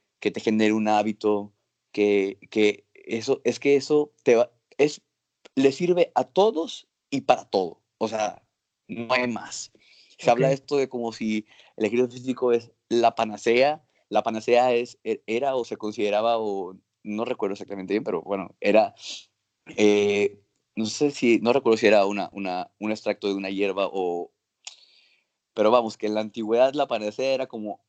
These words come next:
Speaker 1: algo que curaba o servía para todos los males. Bueno, pues
Speaker 2: Ajá.
Speaker 1: esto, esto funciona casi así,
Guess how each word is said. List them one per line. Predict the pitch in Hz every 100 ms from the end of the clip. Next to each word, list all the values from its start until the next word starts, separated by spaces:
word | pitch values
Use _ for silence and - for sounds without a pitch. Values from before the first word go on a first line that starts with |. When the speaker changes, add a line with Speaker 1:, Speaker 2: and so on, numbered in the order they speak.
| -
Speaker 1:
algo | 139 147 160 151
que | 123
curaba | - 113 120 127 139 143 - _
o | 110
servía | 110 107 127 151
para | 113 107
todos | 117 117
los | 101 95
males. | 87 - -
Bueno, | 104 95
pues | 98
Speaker 2:
Ajá. | 123
Speaker 1:
esto, | 131 147 233 - _ _ _ _ _ _ _ _ _ _ _ _
esto | 117 113 - 135 135
funciona | 135 - 131 113 - 127 127 135 143 139 _ _ _ _ _
casi | - 117 - 113
así, | - 107